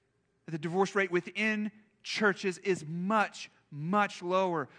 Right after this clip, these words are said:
Well, because, man, you wanna figure out in life, there are, are few decisions as important as who do I marry?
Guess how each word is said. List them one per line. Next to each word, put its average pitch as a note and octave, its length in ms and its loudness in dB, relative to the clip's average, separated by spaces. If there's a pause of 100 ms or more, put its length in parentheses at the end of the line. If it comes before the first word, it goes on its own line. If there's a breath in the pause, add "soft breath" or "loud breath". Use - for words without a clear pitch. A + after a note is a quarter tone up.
(140 loud breath)
Well, G#3 140 2 (160)
because, A#3+ 400 2 (180 loud breath)
man, C#4+ 180 4
you B3+ 120 2
wanna D#4+ 160 4
figure B3 400 0
out C4 240 4
in A#3 160 0
life, C4 400 4 (180 soft breath)
there C#4+ 180 4
are, A3 240 2
are G3+ 200 2
few D4+ 280 2
decisions B3 500 -2
as F#3 100 -6
important A3 380 -4
as F3+ 100 -12 (180 soft breath)
who D4+ 300 6
do D4+ 240 4
I C4+ 180 8
marry? A#3 540 0